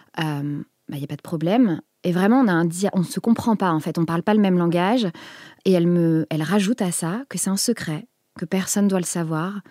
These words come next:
Donc, même pas mon père, ni même, euh, tous mes cousins, cousines, mes oncles et tantes, euh, de son côté à lui. Ma mère est fille unique, donc, euh, voilà.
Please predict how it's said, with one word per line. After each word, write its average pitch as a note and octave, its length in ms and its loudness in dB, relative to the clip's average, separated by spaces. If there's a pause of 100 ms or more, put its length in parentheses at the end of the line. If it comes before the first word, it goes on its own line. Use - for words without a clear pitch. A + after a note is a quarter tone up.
(520)
Donc, E3 300 -6
même D#3+ 160 0
pas E3+ 100 -2
mon E3 140 0
père, F3+ 400 -4 (680)
ni F3 160 2
même, F3 260 2
euh, D#3 560 -4 (480)
tous - 140 -6
mes E3 100 0
cousins, F3 380 -4
cousines, E3 440 -4
mes E3+ 260 0
oncles F3+ 200 -2
et E3+ 80 -2
tantes, - 420 -8 (380)
euh, D#3+ 180 -10
de D#3 120 -6
son E3+ 160 -6
côté F3 240 -4
à E3 80 0
lui. F#3 280 -6
Ma E3+ 140 -2
mère D#3+ 160 0
est D#3 60 -6
fille D#3+ 220 -10
unique, E3+ 260 -2
donc, D#3+ 220 -10
euh, C#3 180 -12
voilà. D#3+ 260 -6